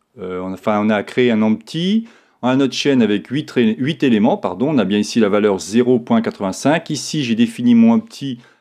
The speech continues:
par rapport à Object Offset, Relative Offset je laisse cocher, et en fin de compte j'appuie sur R, R pour créer une rotation. Et vous allez voir que d'un seul coup ma chaîne, alors c'est pas top top, hein, il y a d'autres techniques, mais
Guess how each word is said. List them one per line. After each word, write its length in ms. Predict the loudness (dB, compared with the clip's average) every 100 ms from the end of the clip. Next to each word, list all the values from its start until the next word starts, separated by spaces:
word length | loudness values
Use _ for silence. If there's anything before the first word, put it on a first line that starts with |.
| _
par 140 | -2 -2
rapport 340 | -2 0 0
à 180 | 0 -2
Object 600 | -2 -2 -2 -2 -2 -14 -8
Offset, 500 | -8 -6 -2 -2 -2 _ _ _ _
Relative 380 | 0 0 2 2
Offset 300 | 2 0 0
je 100 | 2
laisse 200 | 2 2
cocher, 500 | 0 -2 0 -2 0
et 40 |
en 80 | -2
fin 80 | -2
de 40 |
compte 140 | -2 0
j'appuie 240 | -2 -4
sur 280 | -4 -6 -6 -2
R, 260 | 0 0 -4 -6
R 140 | -4
pour 160 | -8 -4
créer 160 | 0
une 60 | 0
rotation. 440 | 0 0 -2 -8 -14 _ _
Et 60 | -4
vous 140 | 0
allez 100 | 2
voir 140 | 2 0
que 80 |
d'un 100 | -2
seul 180 | 0 -2
coup 140 | 2 2
ma 120 | 2
chaîne, 520 | 0 -2 -2 -4 -8 -14 _ _ _ _ _
alors 220 | -2 -2 -2
c'est 160 | -8
pas 140 | 0 0
top 220 | 0 0
top, 240 | 0 0
hein, 220 | -2 -4 -8
il 120 | _ -4
y 0 |
a 40 |
d'autres 200 | -4 -2
techniques, 360 | -4 -2 -6 -6
mais 200 | -8 -8